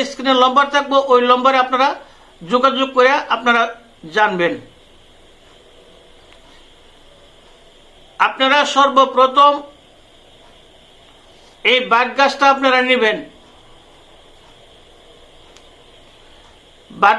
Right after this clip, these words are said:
গাছটা নেওয়ার পর চার থেকে পাঁচটা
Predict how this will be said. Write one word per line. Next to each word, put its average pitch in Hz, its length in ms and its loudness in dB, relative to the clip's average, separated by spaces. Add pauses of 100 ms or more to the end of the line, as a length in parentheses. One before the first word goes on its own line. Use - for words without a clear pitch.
গাছটা 277 260 -2 (120)
নেওয়ার 277 360 4
পর 269 200 4 (1700)
চার 247 320 -2 (100)
থেকে 277 260 -2 (180)
পাঁচটা 247 380 2